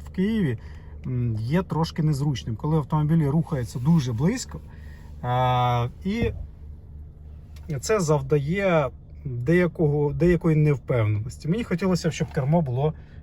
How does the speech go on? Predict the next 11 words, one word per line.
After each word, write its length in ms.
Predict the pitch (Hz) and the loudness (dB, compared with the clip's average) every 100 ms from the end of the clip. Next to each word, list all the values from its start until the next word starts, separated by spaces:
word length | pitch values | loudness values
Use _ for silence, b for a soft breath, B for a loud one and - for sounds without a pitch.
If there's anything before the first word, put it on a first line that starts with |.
| - | -8
е, 240 | 120 113 107 | -2 0 0
більш 300 | 127 156 - | 2 0 0
таке 480 | - 117 147 147 131 - B B B - | -6 -4 0 2 2 -2 B B B -4
налите 680 | 123 127 143 180 - 123 - - | 0 2 4 2 2 -2 -2 -6
і 600 | 147 143 143 131 123 117 113 151 147 135 | -4 -2 -2 -2 -2 -4 -6 -10 -10 -6
важко, 680 | 120 139 - - 131 120 117 | 0 0 -2 -6 -2 0 0
більш 300 | 123 143 123 | 0 -2 -2
важче 360 | 135 170 - 127 | 0 0 -2 -2
воно 280 | 123 147 | 0 0
пере-, 420 | 143 131 127 131 120 B B B B | -2 -4 -2 -2 -4 B B B B
е, 380 | 131 117 117 113 | -6 -2 0 0